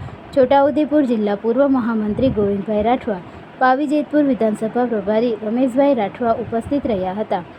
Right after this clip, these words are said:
કાર્યક્રમમાં રહે-, આવેલ તમામ લોકોને ધારાસભ્ય જયંતિભાઈ રાઠવાએ ગુલાબનું ફૂલ આપી તેમજ તિલક કરી ખેસ પહેરાવી આવકાર્યા હતા. આ કાર્યશાળામાં ભાજપના તમામ બૂથ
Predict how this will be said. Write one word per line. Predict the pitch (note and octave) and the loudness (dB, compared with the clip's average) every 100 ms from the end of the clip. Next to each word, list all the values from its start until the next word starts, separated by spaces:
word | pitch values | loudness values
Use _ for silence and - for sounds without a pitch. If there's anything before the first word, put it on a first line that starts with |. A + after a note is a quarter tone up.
| - - - | -20 -16 -2
કાર્યક્રમમાં | C4 C4 D4 D#4 D4 D#4 | 2 4 4 4 4 4
રહે-, | C#4 A3 G3+ - A3 | 2 0 -2 -8 -6
આવેલ | G#3 A#3 G3 - - | 2 2 2 -4 -2
તમામ | B3 B3+ C#4+ C#4+ | 0 2 4 2
લોકોને | G#3+ G#3 A3+ G3+ - - - - | 2 -2 -2 -4 -8 -18 -16 -2
ધારાસભ્ય | B3+ C4 C#4+ D4+ C#4 D4+ | 2 4 4 2 4 2
જયંતિભાઈ | C#4+ A#3 G#3 A3+ A3+ A3+ | 2 0 0 -2 0 0
રાઠવાએ | B3 G3 - A#3 A#3 B3+ | 0 -4 -2 0 2 2
ગુલાબનું | B3 - A#3+ B3+ C4+ C#4 | -2 -6 0 2 2 0
ફૂલ | D4 A#3 G#3 | -2 -2 0
આપી | G3+ A#3 A#3+ - - - - | -2 -2 -4 -4 -20 -20 -2
તેમજ | C4+ C#4+ D4+ D4 | 2 4 4 0
તિલક | A#3 G#3+ G#3 | 0 0 0
કરી | A3+ C4 | 0 0
ખેસ | C4 A3+ - | -2 -4 -2
પહેરાવી | A3 A3+ A3+ C4 C4 | -4 0 0 2 2
આવકાર્યા | F#3 F3 F#3+ A3 B3 | 0 -4 -2 0 0
હતા. | A3+ G3 F#3 - - - - D#3+ - - - - - - - | 0 -4 -6 -10 -20 -18 -18 -18 -20 -18 -16 -14 -16 -16 -8
આ | A#3 | -4
કાર્યશાળામાં | A3+ A3 A3+ B3+ C4+ C4 C4 D4 | 0 2 4 4 4 4 2 2
ભાજપના | B3 G#3 G3+ G#3+ G#3+ | 0 0 -2 -4 -2
તમામ | A#3 A#3+ C4+ C#4 | 0 2 2 4
બૂથ | C4 | 2